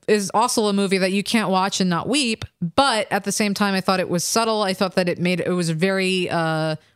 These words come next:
wonderfully acted. I thought that the point of the film was about this sort of decline of a disease, and you,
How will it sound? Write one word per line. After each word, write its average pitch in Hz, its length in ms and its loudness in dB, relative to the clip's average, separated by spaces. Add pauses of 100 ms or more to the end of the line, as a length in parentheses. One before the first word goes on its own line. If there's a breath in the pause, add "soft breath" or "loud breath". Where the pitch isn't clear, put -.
(140 soft breath)
wonderfully 214 680 0
acted. 190 560 0
I 151 120 -2
thought 170 180 -2
that 165 160 -2
the 170 60 -4
point 202 320 -2
of 196 80 0
the 190 80 0
film 185 340 -2
was 175 160 -2
about 165 360 -2
this 165 120 -4
sort 165 260 -2
of 156 120 -4
decline 170 440 -2
of 170 80 0
a 165 60 0
disease, 214 600 -2
and 185 140 0
you, 185 160 -2